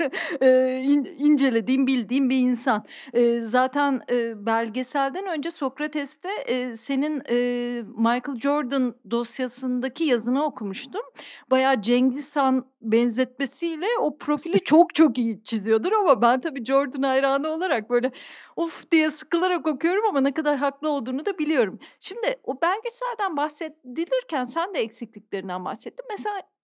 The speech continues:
Speaker 1: yani tabii Jordan'ın yapımcı olması, baskın olması etkili olmuştur. Hiç kadın yok. Yani, eee, ya hiç
Speaker 2: <laughs>
Speaker 1: evli değilmiş gibi yani. Hani,
Speaker 2: <laughs>
Speaker 1: eee, işte bir de şey diyorlar yani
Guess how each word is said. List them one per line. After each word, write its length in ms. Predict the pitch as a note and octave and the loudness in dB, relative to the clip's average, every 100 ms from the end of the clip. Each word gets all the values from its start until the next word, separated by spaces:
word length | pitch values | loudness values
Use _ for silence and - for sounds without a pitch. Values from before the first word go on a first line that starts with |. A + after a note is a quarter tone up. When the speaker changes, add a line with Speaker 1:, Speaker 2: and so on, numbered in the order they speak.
| _ | _
Speaker 1:
yani 260 | B3 C4 B3+ | -2 0 0
tabii 260 | B3+ C4+ G#3+ | -2 -6 -2
Jordan'ın 580 | G#3+ C4+ C4 C#4+ D4 | 2 2 2 0 0
yapımcı 500 | C#4 C4 C4+ C4+ B3+ | 0 -2 -2 -2 0
olması, 760 | D4 C4+ C4 C4 - C4+ C#4 C4+ - | 2 2 2 0 -4 -2 0 0 -6
baskın 500 | E3+ G3+ G#3+ - D#4 | -8 -6 -6 -6 -2
olması 540 | D4 C#4 C4+ C#4 D4 | 0 2 -2 -4 -4
etkili 440 | C4 A3+ - - F4+ | -4 -4 -8 -6 -2
olmuştur. 440 | D4+ A#3 - A#4+ - | -2 -2 -6 -10 -8
Hiç 240 | A#4 B4+ - | -8 -8 0
kadın 240 | D#4 A3+ | 2 2
yok. 400 | A3 F#3+ D#3 - _ - - - - | 0 -2 -6 -10 _ -20 -20 -20 -8
Yani, 360 | A3 A3+ B3+ B3+ - - - - | 0 2 4 6 8 8 6 6
eee, 200 | C4 C#4+ A#3+ C4 - | 4 6 2 4 2
ya 100 | G#3+ | 2
hiç 380 | C#4+ C4+ E4+ A#4 | 2 -2 0 2
Speaker 2:
<laughs> 220 | G#4+ A4 | 4 2
Speaker 1:
evli 260 | F#4+ G4 D4+ | 2 2 4
değilmiş 580 | E4 D#4 C#4+ C4+ - | 4 4 4 4 2
gibi 280 | - B3 A3 | -4 -2 0
yani. 420 | A3+ G#3+ G#3 G3+ | 2 4 4 0
Hani, 480 | G3+ A#3 B3+ C4 A#3+ | -2 0 2 2 0
Speaker 2:
<laughs> 40 | A#3 | 0
Speaker 1:
eee, 420 | B3+ A#3 B3 A#3 | 2 4 2 0
işte 300 | B3+ - C4+ | -4 -6 -6
bir 80 | D#4 | -4
de 160 | G4 F4+ | -4 -4
şey 300 | E4+ E4+ C#4 | -2 -2 0
diyorlar 400 | B3+ G3+ F#3 G3+ | 0 2 0 0
yani 400 | B3 A#3+ B3 | 0 0 -2